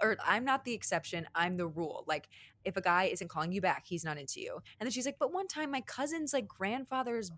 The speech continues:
boyfriend, like, was like, 'Hey, I, I didn't call you back, but I still love you.' And they've been married for fifteen years." Okay, so I feel like in this situation, Angela,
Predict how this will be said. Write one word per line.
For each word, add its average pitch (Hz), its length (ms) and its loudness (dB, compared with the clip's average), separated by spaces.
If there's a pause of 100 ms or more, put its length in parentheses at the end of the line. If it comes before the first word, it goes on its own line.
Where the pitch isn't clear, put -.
(100)
boyfriend, 196 500 0
like, 180 140 -2
was 185 140 -4
like, 180 160 0 (280)
'Hey, 285 400 4
I, 202 400 4
I 208 100 0
didn't 220 240 -2
call 240 160 -4
you 208 120 0
back, 196 220 2
but 175 80 2
I 170 100 2
still 202 260 0
love 190 160 0
you.' 170 100 -2
And 151 100 -4
they've 156 80 -4
been 160 100 -4
married 165 240 -2
for - 80 -20
fifteen 147 340 -14
years." - 300 -10 (560)
Okay, - 320 2
so 254 160 4
I 233 100 6
feel 349 360 2
like 180 360 2
in 294 220 2
this 294 140 0
situation, 160 600 -4
Angela, - 500 -8